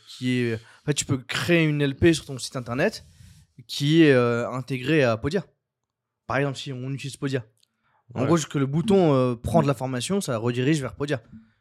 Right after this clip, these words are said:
Speaker 1: Et ils arrivent sur flomodia university point com, quoi.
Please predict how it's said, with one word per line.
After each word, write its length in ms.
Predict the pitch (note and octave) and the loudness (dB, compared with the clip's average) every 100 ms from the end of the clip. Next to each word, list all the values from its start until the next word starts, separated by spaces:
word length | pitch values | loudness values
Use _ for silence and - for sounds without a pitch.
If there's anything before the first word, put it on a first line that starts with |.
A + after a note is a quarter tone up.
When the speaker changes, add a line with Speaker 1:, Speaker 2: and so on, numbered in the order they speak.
| _ - | _ -12
Speaker 1:
Et 140 | G#2+ | -8
ils 160 | A2+ A2+ | -4 2
arrivent 220 | C3+ E3+ | 2 2
sur 200 | - C3 | 0 -8
flomodia 460 | - C3+ B2+ B2 C#3+ | -10 -8 -6 -2 -2
university 600 | C3 A#2+ - - D3 D#3+ A#2+ A2+ A2+ A2 | -2 -6 -8 -8 -4 -2 -2 -4 -8 -12
point 120 | C#3 | -10
com, 160 | - | -8
quoi. 120 | A2+ | -8